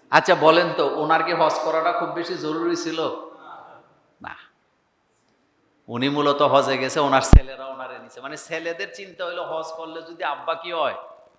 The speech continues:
একটু ভালো হয়, সোজা টোজা হয়, কিন্তু সোজা হইছে নি? কুত্তার লেজ সোজা হয়। এক হাজি বাংলাদেশ থেকে হজ করতে গেছে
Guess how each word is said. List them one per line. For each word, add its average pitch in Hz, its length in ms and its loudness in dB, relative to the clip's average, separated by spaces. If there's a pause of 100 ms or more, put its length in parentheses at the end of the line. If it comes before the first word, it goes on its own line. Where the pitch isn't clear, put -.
(240)
একটু 151 220 -8
ভালো 147 300 -2
হয়, 156 200 -2 (100)
সোজা 151 260 -8
টোজা 143 260 -4
হয়, 123 140 0
কিন্তু 151 260 -8
সোজা 151 280 -4
হইছে 170 280 -4
নি? 123 120 -16 (760)
কুত্তার 208 560 0
লেজ 202 260 4
সোজা - 1700 -20
হয়। 90 180 -20 (1400)
এক 330 340 2
হাজি 302 300 2
বাংলাদেশ 277 520 4
থেকে 359 200 2
হজ 262 280 2
করতে 233 280 -6
গেছে - 260 -14